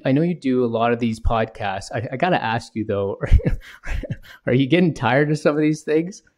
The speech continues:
I, I YouTubed you the other, probably a couple of weeks ago and trying to prepare for this conversation. I noticed that,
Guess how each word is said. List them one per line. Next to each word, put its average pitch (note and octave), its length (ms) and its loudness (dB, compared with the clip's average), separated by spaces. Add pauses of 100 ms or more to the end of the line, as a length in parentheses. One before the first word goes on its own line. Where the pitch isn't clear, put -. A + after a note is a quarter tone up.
(600)
I, C3 220 2
I C3 40 6
YouTubed E3 540 4
you C#3 260 6
the C3 160 6
other, C3 500 6
probably C#3+ 320 4
a A#2 40 2
couple B2+ 280 -4
of A2 60 0
weeks A#2 260 -2
ago G#2 300 0
and G2+ 220 -8
trying A2 240 -2
to G#2+ 60 -6
prepare G#2+ 420 -6
for - 100 -14
this G#2 160 -6
conversation. G2+ 680 -6
I F#2+ 100 -6
noticed G#2 320 -4
that, G2 200 -4